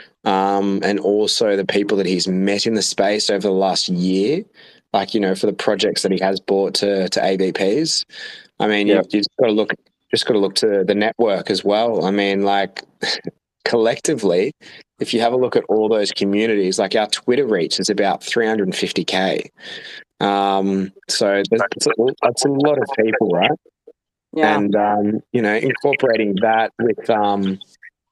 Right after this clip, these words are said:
Speaker 1: with A V Ps and now the Truth Collective, I, I think, you know, like, it, it does look promising, um, for
Speaker 2: Yeah.
Speaker 1: where we can go with this. Um, so yeah, I'm, I'm
Speaker 2: I
Speaker 1: definitely
Speaker 2: like
Speaker 1: very
Speaker 2: the,
Speaker 1: excited.
Speaker 2: I like the name. I like, I do like the name, the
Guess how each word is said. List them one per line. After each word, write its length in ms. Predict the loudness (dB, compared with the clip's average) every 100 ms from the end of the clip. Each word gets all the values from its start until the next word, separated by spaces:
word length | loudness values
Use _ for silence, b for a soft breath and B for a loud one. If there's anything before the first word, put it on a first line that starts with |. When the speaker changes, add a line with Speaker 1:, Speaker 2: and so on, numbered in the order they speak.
| -2
Speaker 1:
with 120 | 0
A 140 | 2 2
V 220 | 0 0
Ps 400 | 0 2 2 0
and 100 | 2
now 160 | 2 2
the 100 | 0
Truth 380 | 0 0 0 0
Collective, 640 | 0 0 0 0 0 -2 -6 -16 _ _ -2
I, 220 | -2 -2
I 40 | -4
think, 380 | -2 0 0 -2
you 120 | 0
know, 160 | 0 0 0 -2
like, 160 | -4 -6 -20 -20 _ -20 _ _ _ -4
it, 120 | -2
it 260 | -2 -4 -4
does 300 | -2 0 -2
look 140 | -4
promising, 440 | -2 -2 0 -2 -2 -2 -4 -6 -2
um, 500 | -2 0 0 -2 0
for 100 | 0
Speaker 2:
Yeah. 100 | 2
Speaker 1:
where 220 | 2 2
we 120 | -2 -2
can 160 | -2
go 180 | 0 0
with 160 | 0 -2
this. 440 | -2 -2 -4 -6 -8
Um, 440 | -6 -4 -4 -6 -10
so 240 | -6 -2
yeah, 200 | 0 2
I'm, 80 | 0 0
I'm 120 | 4
Speaker 2:
I 40 |
Speaker 1:
definitely 180 | 4 6
Speaker 2:
like 160 | 4 4
Speaker 1:
very 140 | 2
Speaker 2:
the, 60 | 4
Speaker 1:
excited. 280 | 4 4 4
Speaker 2:
I 40 |
like 180 | 4 4
the 60 | 4
name. 360 | 4 4 4
I 60 | 4
like, 200 | 4 4
I 80 | 4
do 120 | 4
like 140 | 4
the 60 | 4
name, 340 | 4 4 0
the 60 | -2